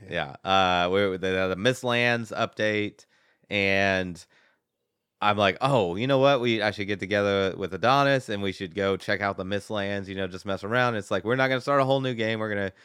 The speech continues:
Speaker 2: bring over our character, our, our pimped out characters,
Speaker 1: Mm-hmm.
Speaker 2: and,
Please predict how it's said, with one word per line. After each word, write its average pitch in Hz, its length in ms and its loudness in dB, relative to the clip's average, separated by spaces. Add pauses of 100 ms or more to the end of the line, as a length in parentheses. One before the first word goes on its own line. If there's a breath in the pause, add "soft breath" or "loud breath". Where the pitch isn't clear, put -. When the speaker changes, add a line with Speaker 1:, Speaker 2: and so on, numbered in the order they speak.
(200 soft breath)
Speaker 2:
bring 113 220 2
over 110 280 2
our 107 120 2
character, 104 440 -2
our, 90 200 -2 (240)
our 87 120 -6
pimped 120 300 -8
out 104 200 0
characters, 101 600 -2
Speaker 1:
Mm-hmm. 95 80 -6
Speaker 2:
and, 85 140 -8